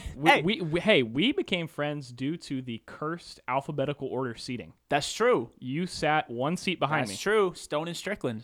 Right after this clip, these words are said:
Speaker 2: Yeah.
Speaker 1: So, hey, it was destiny. So, um, since we met sophomore year, we've just done,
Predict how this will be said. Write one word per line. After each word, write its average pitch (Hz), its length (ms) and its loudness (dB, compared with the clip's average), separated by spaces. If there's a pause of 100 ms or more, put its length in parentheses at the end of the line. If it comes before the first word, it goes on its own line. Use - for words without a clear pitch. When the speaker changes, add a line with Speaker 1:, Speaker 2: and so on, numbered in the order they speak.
Speaker 2:
Yeah. 151 220 -2 (280)
Speaker 1:
So, 120 320 0
hey, 147 160 0
it 143 40 0
was 110 140 -4
destiny. 113 480 -6 (360)
So, 127 520 4 (120)
um, 135 480 2
since 202 300 -2
we 180 140 -2
met 147 540 0
sophomore 123 420 0
year, 107 320 -2
we've 113 260 -6
just 117 220 -6
done, 120 420 -8